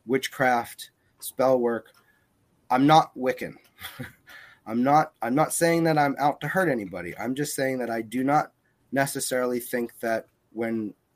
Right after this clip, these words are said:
Wicca and witchcraft are associated, they're the same thing, 'cause they're not. A lot, I've been getting this a lot recently on some other posts, on some other, um, apps, and it, it's been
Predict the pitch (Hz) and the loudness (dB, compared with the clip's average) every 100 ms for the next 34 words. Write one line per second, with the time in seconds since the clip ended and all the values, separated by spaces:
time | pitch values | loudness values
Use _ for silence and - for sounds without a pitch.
0 | _ _ 104 127 127 139 - 113 113 110 | _ _ -4 -2 0 0 0 -4 -4 -2
1 | 127 139 - 113 107 - 107 104 - 120 | -2 -2 -4 -2 -2 -4 -6 -4 -4 -4
2 | - 101 98 107 101 - 98 - 87 - | -4 -6 -6 -6 -8 -8 -10 -10 -14 -14
3 | 90 95 101 85 _ _ _ _ - _ | -10 -6 -4 -6 _ _ _ _ -20 _
4 | _ 92 95 104 - 110 107 113 135 127 | _ -6 -4 -4 -4 -4 -2 4 4 6
5 | 123 120 110 117 113 101 117 - 98 98 | 2 0 0 2 2 0 -2 -2 -6 -6
6 | 98 - 95 98 98 - 110 101 - - | -6 -6 -6 -6 -8 -8 -8 -6 -6 -6
7 | 101 - 98 - 107 101 98 95 - 92 | -8 -10 -10 -8 -8 -6 -6 -8 -10 -8
8 | 90 85 90 - - 110 98 - - 95 | -8 -8 -12 -12 -4 -2 -2 -4 -8 -8
9 | 92 - 92 - - 107 101 | -10 -10 -12 -10 -4 -2 -2